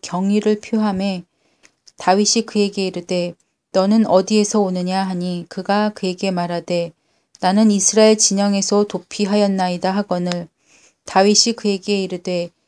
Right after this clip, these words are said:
"일이 어떻게 되었느냐? 원하노니 내게 고하라." 한즉 그가 대답하되, "백성이 싸움에서 도망하였고 백성 중에서 쓰러져 죽은 자도 많았으며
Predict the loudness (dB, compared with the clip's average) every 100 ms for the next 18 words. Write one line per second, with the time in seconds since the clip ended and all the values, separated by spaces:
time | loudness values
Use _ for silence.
0 | _ _ -6 0 4 4 4 2 0 0
1 | 0 0 -4 -4 -6 -4 -4 -4 -6 -2
2 | 0 0 0 -2 -2 -2 0 -2 0 0
3 | 0 -2 0 2 2 0 -4 -4 -4 -6
4 | _ _ _ _ -10 0 4 4 4 0
5 | 0 -2 -2 -2 -2 -6 _ _ _ -4
6 | 0 2 4 4 4 4 4 4 4 4
7 | 4 2 2 2 2 0 -4 0 0 0
8 | -6 _ _ _ -6 0 2 4 2 0
9 | 2 2 2 2 2 4 4 2 2 0
10 | 0 2 2 2 2 2 0 -2 -4 -4
11 | -4 -4 -6